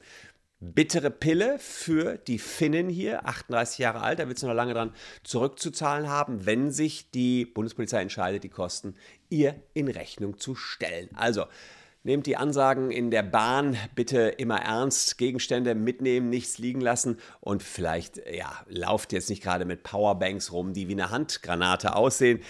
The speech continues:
denn das könnte tatsächlich teuer werden. Skurriler Fall, kann ich an dieser Stelle nur sagen, ist aber tatsächlich so passiert. Jetzt kürzlich in Hannover hat zu einer Riesensperrung des Hauptbahnhofs geführt und wenn ihr mehr solcher skurrilen Fälle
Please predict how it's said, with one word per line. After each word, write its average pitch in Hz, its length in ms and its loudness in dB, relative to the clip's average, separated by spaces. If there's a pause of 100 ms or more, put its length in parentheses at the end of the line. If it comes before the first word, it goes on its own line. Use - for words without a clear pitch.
(180)
denn 107 360 4 (220)
das 101 520 2
könnte 87 380 -6
tatsächlich 107 540 -8
teuer 80 300 -14
werden. 82 180 -14
Skurriler 190 500 4
Fall, 254 380 8 (260)
kann 185 160 2
ich 190 80 4
an 190 60 2
dieser 185 180 2
Stelle 175 220 2
nur 175 140 0
sagen, 175 340 4
ist 151 180 -4
aber 156 160 2
tatsächlich 151 320 -2
so 151 100 -4
passiert. 156 380 -4
Jetzt 135 320 -2
kürzlich 127 540 -2 (320)
in 165 280 0
Hannover 139 500 0
hat 113 120 -4
zu 127 100 -2
einer 107 120 -2
Riesensperrung 123 540 -4
des 101 120 -8
Hauptbahnhofs 104 560 -2
geführt 139 540 -2 (340)
und 104 120 -4
wenn 98 80 0
ihr 92 100 0
mehr 113 300 2
solcher 92 240 -4
skurrilen 87 380 -6
Fälle 87 420 -4